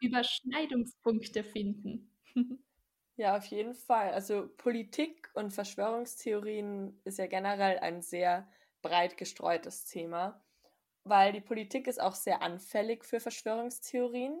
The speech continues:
Speaker 2: Ähm, Politik ist ein Thema, das gibt's überall auf der ganzen Welt, gibt's in irgendeiner Form politische Strukturen. Und da ja, äh, Politik auch auf Macht beruht,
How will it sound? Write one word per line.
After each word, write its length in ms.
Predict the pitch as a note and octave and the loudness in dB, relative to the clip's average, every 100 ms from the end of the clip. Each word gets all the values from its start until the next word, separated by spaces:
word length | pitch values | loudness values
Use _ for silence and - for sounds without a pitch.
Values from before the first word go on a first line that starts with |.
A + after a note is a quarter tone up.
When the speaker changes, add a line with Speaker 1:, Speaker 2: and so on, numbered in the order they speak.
| F4+ _ _ _ _ _ - | -12 _ _ _ _ _ 0
Speaker 2:
Ähm, 400 | G#3 G#3+ G#3+ G#3 | 0 0 -8 -8
Politik 400 | A#3 G#3+ C4 C4 | -8 -6 -4 -2
ist 120 | B3+ | -2
ein 120 | G3+ | -4
Thema, 360 | G3 G#3+ A3 G#3+ | -4 -2 0 0
das 200 | G3+ - | -4 -8
gibt's 500 | G3+ - - - - | -8 -10 -12 -14 -10
überall 480 | A#3 A3 F#3+ G#3+ A#3 | -2 2 6 6 6
auf 140 | G3 | 2
der 100 | F3 | -2
ganzen 420 | F3 G#3 A3 G#3 | 0 0 -2 -4
Welt, 340 | F3+ F3+ G3+ - | 0 0 -2 -6
gibt's 200 | E3+ - | -12 -12
in 140 | F3+ | -8
irgendeiner 420 | G3 A3 - E3+ | -6 -6 -6 -8
Form 440 | F3 - F#3 G3+ G3 | -4 2 2 2 -4
politische 540 | G3 F#3 F3+ F#3 - | -4 -4 -6 -10 -10
Strukturen. 840 | F3+ - E3 - - G#3+ B3 C4+ - _ _ _ _ _ _ - | -10 -14 -18 -20 -6 0 0 -2 -10 _ _ _ _ _ _ 0
Und 600 | G#3 G3+ G3+ G3 G3 - - - - | 4 4 2 -2 -4 -10 -20 -20 4
da 200 | G3 G3 | 8 8
ja, 800 | G#3 G3+ G3 G3 - G3 G3 F#3+ | 8 8 10 8 4 4 6 4
äh, 40 | F#3 _ _ _ | 2 _ _ _
Politik 600 | A3 G3+ G3 C4+ C4+ - | -4 -4 -2 -2 -2 0
auch 280 | E3+ F#3 - | 4 4 2
auf 240 | F3+ - | -2 -2
Macht 460 | F3 F3 - - _ | -2 0 -2 -10 _
beruht, 640 | A3+ G3+ G#3+ D4 F4+ - | -2 -2 -2 -2 -2 -8